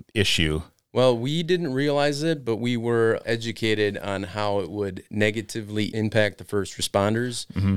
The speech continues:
Speaker 2: And that's definitely something that we didn't want to do. And I think initially this idea just was an idea and they were supporting it and kind of playing along.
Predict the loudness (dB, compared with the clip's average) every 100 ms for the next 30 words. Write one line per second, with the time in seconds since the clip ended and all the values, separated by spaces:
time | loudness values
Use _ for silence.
0 | 0 -2 -2 -2 -2 -2 -2 -6 -4 -6
1 | -4 0 2 2 0 -2 -2 0 0 0
2 | 0 0 0 -6 -6 -4 -4 -6 -2 -2
3 | -2 -4 -18 _ _ _ -2 4 4 4
4 | 0 -2 -2 -2 -2 -4 -2 0 0 -2
5 | -6 -6 -8 -8 -12 -14 -14 0 0 2
6 | -4 -6 -2 0 2 4 4 4 0 -4
7 | -6 -8 -4 0 2 2 2 0 -4 -4
8 | -4 -2 -2 0 0 0 0 0